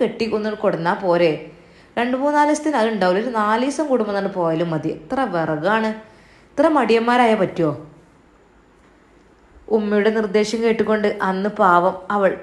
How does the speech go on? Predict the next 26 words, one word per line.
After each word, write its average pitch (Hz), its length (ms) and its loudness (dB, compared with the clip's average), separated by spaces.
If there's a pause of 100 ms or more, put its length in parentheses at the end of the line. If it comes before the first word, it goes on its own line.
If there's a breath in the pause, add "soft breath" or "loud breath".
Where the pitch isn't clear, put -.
(100)
കത്തിയും 190 400 -2
എടുത്ത് 170 420 -4
അതാ 175 340 -4
തോട്ടത്തിലേക്ക് 170 600 -4
ഇറങ്ങുന്നു. 160 560 -6 (440 loud breath)
അവൾക്ക് 269 340 2
ശരിക്കും 202 460 -2
ഭയം 170 280 -2
തോന്നുന്നുണ്ടായിരുന്നു. 165 680 -2
നല്ല 214 180 -4
കാടുമുണ്ട്, 170 800 -2 (320 loud breath)
വിറകൊക്കെ 240 500 0
ഉണ്ട്, 240 200 0
ഓലക്കൊടിയും 196 580 2
ഒക്കെ 285 220 -2
വീണ് 202 320 2
കിടക്കുന്നുണ്ട്. 170 680 -2 (300 loud breath)
പക്ഷെ 277 280 -2
അതൊക്കെ 247 320 -2
വെട്ടി 226 540 -4
മുറിച്ച് 208 500 -4
ഒതുക്കി 185 340 -4
കൊണ്ടുവരാൻ 185 680 -2
അവിടെ 180 220 0
നിൽക്കാൻ 185 480 -4
അവൾക്ക് 175 400 -4